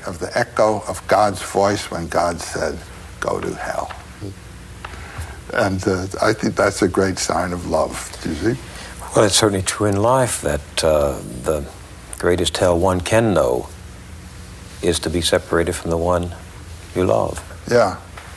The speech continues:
Speaker 2: That's why I've liked the, the Persian myth for so long. Satan as God's lover.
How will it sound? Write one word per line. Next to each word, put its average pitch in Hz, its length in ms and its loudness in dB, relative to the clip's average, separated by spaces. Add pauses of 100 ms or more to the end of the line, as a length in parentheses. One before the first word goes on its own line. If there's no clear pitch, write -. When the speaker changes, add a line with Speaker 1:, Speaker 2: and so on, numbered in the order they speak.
(200)
Speaker 2:
That's 117 200 4
why 104 160 6
I've 90 100 4
liked 95 300 4
the, 78 200 4 (420)
the 85 80 2
Persian 95 600 2
myth 98 260 4
for - 240 -6
so 73 220 2
long. 62 360 4 (300)
Satan 95 460 2
as 82 140 0
God's 80 360 2
lover. 78 320 2